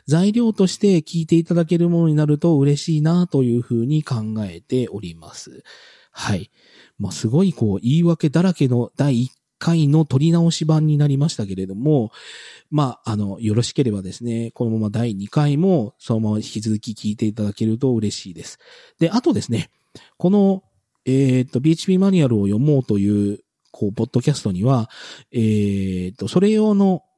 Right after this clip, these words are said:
Twitterハッシュタグをつけていただきました。えーと、ハッシュタグなんですけども、ピーエイチピーオンドックというものになってます。まあ、音読してますんでね。えっと、ピーエイチピーオーエヌディー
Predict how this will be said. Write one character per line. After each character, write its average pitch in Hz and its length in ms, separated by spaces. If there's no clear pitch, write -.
Twitter 190 400
ハ 180 100
ッ - 40
シ - 100
ュ 185 40
タ 190 120
グ 135 200
を 101 60
つ - 120
け 147 120
て 107 200
い 95 100
た 113 100
だ 107 120
き 104 200
ま 104 140
し - 120
た。 - 140
え 123 80
ー 107 320
と、 - 140
ハ 131 140
ッ - 20
シ - 160
ュ - 20
タ 196 120
グ 180 100
な 107 100
ん 98 40
で 104 100
す - 100
け 92 120
ど 98 120
も、 143 280
ピ 196 200
ー - 20
エ - 20
イ 208 60
チ - 180
ピ 185 220
ー - 20
オ 139 120
ン 165 120
ド 151 120
ッ 147 40
ク 92 220
と 107 100
い 101 320
う 104 60
も 117 120
の 101 100
に 101 100
な 90 60
っ 90 40
て - 120
ま 80 100
す。 - 160
ま 139 80
あ、 101 60
音 135 180
読 143 220
し - 80
て 135 100
ま 117 120
す - 100
ん - 100
で - 100
ね。 143 180
え 104 120
っ 90 40
と、 - 120
ピ 165 340
ー - 20
エ 165 40
イ 156 80
チ - 200
ピ 151 320
ー - 40
オ 160 220
ー - 100
エ 156 40
ヌ 151 140
デ 123 120
ィ 143 120
ー - 20